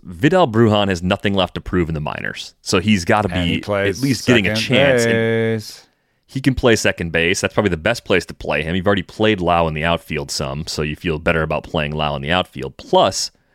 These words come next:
Speaker 1: you have Josh Lowe. So, you know, there, there's, like, there's that.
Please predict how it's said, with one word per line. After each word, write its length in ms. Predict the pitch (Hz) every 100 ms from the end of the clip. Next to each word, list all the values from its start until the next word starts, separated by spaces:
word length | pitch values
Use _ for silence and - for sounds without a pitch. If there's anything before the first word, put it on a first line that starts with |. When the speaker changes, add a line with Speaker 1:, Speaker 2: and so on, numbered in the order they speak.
| _
Speaker 1:
you 100 | 143
have 80 | 143
Josh 300 | 104 147 -
Lowe. 360 | 101 143 73 - _ _ _ _ _ _ _ _ _ _ _ _ _ _ _ -
So, 540 | 120 117 113 107 98 _ _ _ _ _ _
you 120 | -
know, 200 | 101 82 - _ -
there, 160 | 120
there's, 400 | 107 120 117 95
like, 220 | 117 101 _ _ _ _ _ _ _ _
there's 200 | 101 95
that. 380 | 101 160 98 -